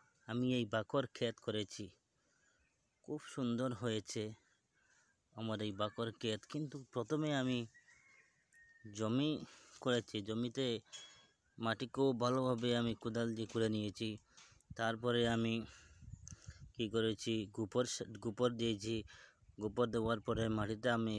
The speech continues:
পানি চে-, পানি সে বীজ দিয়ে নিয়েছি। বীজ দিয়ে নিয়েছি, তারপরে আমি কি করেছি, তারপরে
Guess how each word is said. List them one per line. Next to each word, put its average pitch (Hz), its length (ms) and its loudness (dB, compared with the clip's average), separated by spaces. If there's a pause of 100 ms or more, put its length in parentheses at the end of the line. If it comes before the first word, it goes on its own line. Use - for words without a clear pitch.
(100)
পানি 120 260 2
চে-, 117 260 -4 (560)
পানি 120 240 0
সে 135 180 -2
বীজ 117 320 2
দিয়ে 113 140 2
নিয়েছি। 101 420 -2 (1120)
বীজ 139 200 6
দিয়ে 151 160 4
নিয়েছি, 131 420 4 (140)
তারপরে 123 520 4
আমি 123 180 0
কি 127 220 -4
করেছি, 123 480 0 (760)
তারপরে 135 400 0